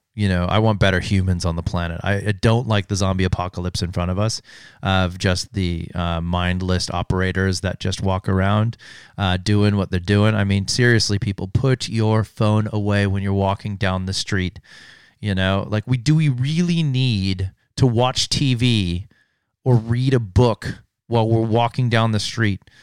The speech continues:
Do we? Do we need that? And I don't think we do. I think we can put our phones away long enough to get to where we need to go. And by all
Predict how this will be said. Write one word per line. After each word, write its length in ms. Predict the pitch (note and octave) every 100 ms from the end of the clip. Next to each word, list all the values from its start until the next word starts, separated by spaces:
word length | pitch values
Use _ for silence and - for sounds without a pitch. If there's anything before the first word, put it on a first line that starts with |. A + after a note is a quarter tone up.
| - - _ _ A#2+
Do 180 | C#3+
we? 280 | F3 G#3+ G3+ _ _ _
Do 200 | A2+ F3+
we 200 | F#3+ F#3+
need 280 | E3+ E3 E3
that? 260 | A2 - - _ _ _ -
And 100 | B2
I 60 |
don't 200 | D3+ F3+
think 220 | - D3+
we 140 | A#2+ B2
do. 440 | A2+ G#2+ A#2 G2+ C3 - -
I 100 | A#2+
think 340 | D3 C#3 D#3+
we 140 | - B2
can 200 | - A2
put 180 | C3 A#2+
our 100 | A#2
phones 340 | - A2+ A#2
away 280 | A2+ G2+ G2
long 320 | G2 G#2+ A#2+
enough 240 | A2 G2
to 100 | -
get 240 | G2+ A2+ -
to 80 | A#2
where 160 | A2+
we 160 | G#2+ G2+
need 280 | G#2 G2+ F#2+
to 80 | G2
go. 480 | G2 F#2+ F#2+ A#2+ - - - - -
And 160 | B2+
by 200 | B2+ C#3+
all 760 | C#3+ C#3+ D#3 D3+ C#3+ A#2 G2+